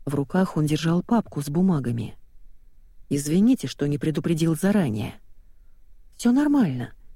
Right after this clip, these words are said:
заверила я. «Я рада, что всё это наконец закончится». Подошла Марла, и Шеп крепко обнял её. Он тоже был одним из её крольчат.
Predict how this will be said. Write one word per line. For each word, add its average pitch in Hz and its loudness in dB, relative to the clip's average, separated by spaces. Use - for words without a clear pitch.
заверила 151 0
я. 131 -4
«Я 196 4
рада, 240 6
что - 0
всё 185 0
это 165 0
наконец 190 2
закончится». 165 0
Подошла 151 0
Марла, 156 2
и 170 0
Шеп - -2
крепко 233 0
обнял 160 2
её. 127 -4
Он 196 4
тоже 233 0
был 139 0
одним 175 4
из 151 0
её 175 2
крольчат. 160 -2